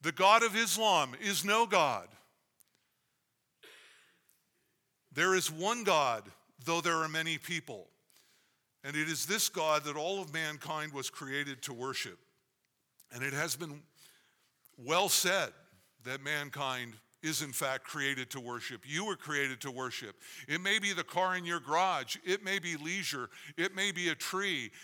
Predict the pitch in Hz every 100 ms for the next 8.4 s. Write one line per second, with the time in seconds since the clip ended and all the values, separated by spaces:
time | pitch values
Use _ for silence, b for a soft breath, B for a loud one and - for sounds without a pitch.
0 | 143 175 196 196 175 175 156 156 170 170
1 | 156 - - 196 180 135 135 B B -
2 | 170 - 202 214 214 202 170 165 165 160
3 | 175 185 - 123 - - - - _ B
4 | B B B B B _ _ _ b b
5 | b b b b 127 170 254 254 202 180
6 | - 165 156 147 143 135 B _ 160 160
7 | 151 170 220 214 190 165 151 147 165 151
8 | 139 147 143 -